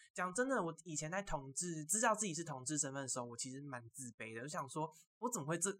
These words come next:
变成这种怪物形象？因为你以前是同志，你也不敢跟别人讲，所以你一直以为你是世界上唯一的同志。可是当那个接受度的资讯越来越高的时候，你会发现，哎，原来我不是异类欸，因为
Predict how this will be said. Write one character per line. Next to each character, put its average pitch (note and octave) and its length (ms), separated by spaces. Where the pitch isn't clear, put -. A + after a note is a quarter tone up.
变 G#3 160
成 C#3 100
这 D#3+ 140
种 A#2+ 320
怪 D3 200
物 D3+ 140
形 A#2 200
象？ E3 180
因 C4 60
为 D#4 60
你 B3 100
以 A3+ 40
前 F3+ 140
是 F3 80
同 C3+ 240
志， C#3 140
你 D3+ 80
也 D#3+ 60
不 D3+ 80
敢 C#3+ 160
跟 B2+ 100
别 A#2+ 140
人 G#2 140
讲， - 140
所 B3 140
以 A#3+ 40
你 A3 100
一 G#3+ 120
直 F#3 140
以 B2 160
为 A#2 360
你 C3 100
是 D#3+ 160
世 E3+ 180
界 D#3 120
上 C3 280
唯 B2 160
一 D3 140
的 C3 100
同 A2+ 160
志。 B2 240
可 F#3+ 80
是 A3 100
当 B3+ 260
那 B3+ 120
个 G#3 80
接 G#3+ 220
受 G#3 180
度 G3+ 260
的 E3+ 120
资 F3 200
讯 F3+ 200
越 F3+ 80
来 D#3 80
越 D#3 140
高 D3 180
的 C#3 80
时 - 100
候， B2+ 80
你 B2+ 100
会 D3+ 80
发 D#3 160
现， D#3 220
哎， D4 100
原 C4 100
来 D#4 80
我 A#3+ 160
不 D#3+ 100
是 A3+ 220
异 G#3 180
类 F#3 200
欸， A#2+ 340
因 B3+ 100
为 C4+ 100